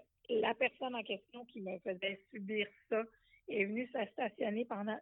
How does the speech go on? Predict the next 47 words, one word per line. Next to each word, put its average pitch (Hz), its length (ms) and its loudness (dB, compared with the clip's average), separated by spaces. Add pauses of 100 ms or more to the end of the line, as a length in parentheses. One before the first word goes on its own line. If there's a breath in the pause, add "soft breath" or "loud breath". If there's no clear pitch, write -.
une 262 240 0
nuit 233 260 0 (140)
en 202 80 -6
avant 214 240 2
de 226 120 4
chez 220 180 0
moi 196 360 0
pour 190 140 -10
vraiment 214 320 0
me 233 140 2 (100)
surveiller, 202 480 2
voir 208 320 2
qu'est-ce - 220 -10
que 208 140 -2
je 202 140 -2 (140)
faisais. 202 340 2 (480 soft breath)
Donc, 190 340 -2
euh, 180 220 -2
ça, 240 120 2 (120)
ça 196 280 -4
m'a 175 340 -4
vraiment, 208 640 0
euh, 185 240 2 (100)
fait 208 240 2
peur. 220 340 0 (520 soft breath)
Et 180 380 -6
là, 202 180 2
j'ai 190 160 -2
compris 202 400 -2
que - 80 -20
ça - 140 -6
l'empiétait 202 540 -2
pas 220 220 2
juste 240 180 0
dans 214 140 0
ma 220 140 -6
vie 208 160 -12 (120)
professionnelle, 220 840 0
mais 185 180 -8
que - 60 -20
ça 175 140 -6
l'empiétait 175 480 -4
beaucoup 226 360 -4
dans 233 160 -4
ma 190 140 -2
vie 196 140 -4
privée. 202 520 -2